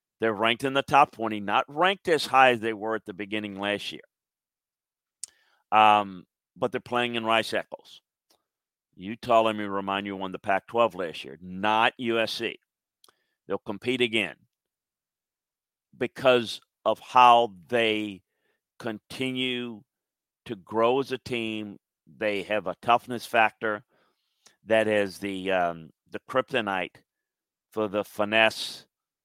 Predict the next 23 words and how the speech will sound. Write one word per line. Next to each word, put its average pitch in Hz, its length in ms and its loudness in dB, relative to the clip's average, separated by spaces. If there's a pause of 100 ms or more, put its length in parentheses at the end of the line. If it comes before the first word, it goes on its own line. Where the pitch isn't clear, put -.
(300)
you 104 120 -8
know, 104 180 -4
explosive 110 720 -4
U 107 180 -2
S 104 100 -4
C 110 200 -6
type 95 280 -2
teams. 76 380 -16 (1900)
Um, 104 500 4 (2250)
Cam 147 300 2
Rising 127 360 4
can 113 160 -8
run 110 200 -2
and 104 180 -4
throw. 90 240 -6 (1400)
I - 40 -4
expect - 500 -2
he's 143 180 -6
gonna 147 200 -6
play, 107 520 0 (800)
but 110 120 -6
we'll 110 220 -6
see. 90 240 -8